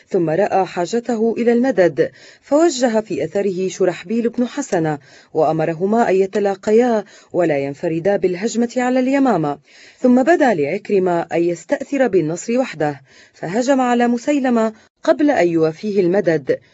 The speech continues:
فنكب نكبة شديدة، وتلقى الخليفة نبأ هذه النكبة، فكتب إلى شرحبيل يأمره بالتوقف حتى يأتيه أمره.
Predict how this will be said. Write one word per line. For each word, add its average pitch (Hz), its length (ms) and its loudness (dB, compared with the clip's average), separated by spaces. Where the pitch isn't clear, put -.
فنكب 185 520 0
نكبة 214 520 0
شديدة، 190 640 -2
وتلقى 151 520 -4
الخليفة 185 560 -6
نبأ 214 420 0
هذه 247 380 -2
النكبة، 247 480 0
فكتب 165 460 -2
إلى 147 260 -2
شرحبيل 185 760 -4
يأمره 233 580 2
بالتوقف 185 680 0
حتى 185 500 -4
يأتيه 175 580 -4
أمره. 143 380 -2